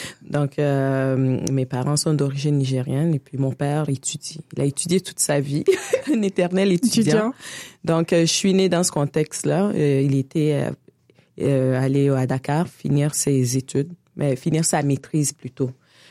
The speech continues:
Speaker 1: euh, à Dakar. Et c'est là que je suis née. En fait, je suis restée qu'une année, donc je ne me rappelle pas. Je sais juste que j'ai gardé le nom Aminata, qui est très commun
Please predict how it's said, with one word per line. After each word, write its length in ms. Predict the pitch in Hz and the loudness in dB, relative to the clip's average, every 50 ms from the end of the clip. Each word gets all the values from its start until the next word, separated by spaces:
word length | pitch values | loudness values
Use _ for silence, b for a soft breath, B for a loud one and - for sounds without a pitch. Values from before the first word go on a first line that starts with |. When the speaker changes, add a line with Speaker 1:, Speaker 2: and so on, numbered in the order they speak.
| b b b b - | b b b b -4
Speaker 1:
euh, 480 | 135 143 139 131 127 127 127 127 127 123 | -2 0 0 2 0 0 0 0 0 0
à 120 | 131 123 | 0 0
Dakar. 500 | 123 131 131 - - 156 175 196 214 202 | -2 -4 -4 -2 -2 0 0 0 0 0
Et 120 | - 151 | -2 -2
c'est 180 | 131 - - 156 | -2 0 0 0
là 100 | 165 175 | 0 0
que 100 | - 196 | 0 -2
je 60 | 170 | -2
suis 220 | - - - 160 151 | -2 0 0 0 2
née. 180 | 147 151 165 170 - - | 2 0 0 -2 -4 -4
En 80 | - 147 | -4 -2
fait, 120 | - 185 | 0 -2
je 60 | 180 - | -2 0
suis 120 | - 214 | 0 0
restée 340 | 196 185 180 - - - 190 | 2 2 0 0 -2 -2 -4
qu'une 300 | - - - 208 196 190 | -4 -2 -2 0 2 2
année, 280 | 160 147 147 160 165 | 4 4 4 2 2
donc 200 | 151 151 147 151 | 2 2 0 0
je 100 | 143 - | 0 2
ne 100 | 143 139 | 2 2
me 120 | 139 139 139 | 2 2 2
rappelle 460 | 135 - - 160 160 - 139 131 127 | 0 0 -2 -2 -2 0 -2 -4 -4
pas. 260 | 131 - 135 135 131 - _ _ _ _ _ _ _ _ _ _ _ _ _ _ | -2 -4 -4 -4 -4 -8 _ _ _ _ _ _ _ _ _ _ _ _ _ _
Je 220 | - - - 160 | -8 -2 0 0
sais 240 | 147 - - 170 170 | 0 2 2 2 2
juste 240 | 160 175 170 - - | 2 2 0 0 0
que 160 | - 156 143 | 0 2 2
j'ai 160 | 143 147 143 | 2 2 0
gardé 320 | 135 139 135 139 135 151 151 | 0 -2 -4 0 0 0 2
le 80 | 143 | 2
nom 220 | 135 135 135 143 - - | 2 2 0 0 -2 -2
Aminata, 600 | 147 147 147 147 139 131 131 131 - - 147 151 | 0 2 2 4 4 2 0 0 -2 -2 -2 -2
qui 160 | - - - | -4 -6 -16
est 60 | - | -16
très 200 | - - - 170 | -12 -4 -4 -4
commun 380 | - - 170 147 143 135 139 | 0 0 0 2 2 2 0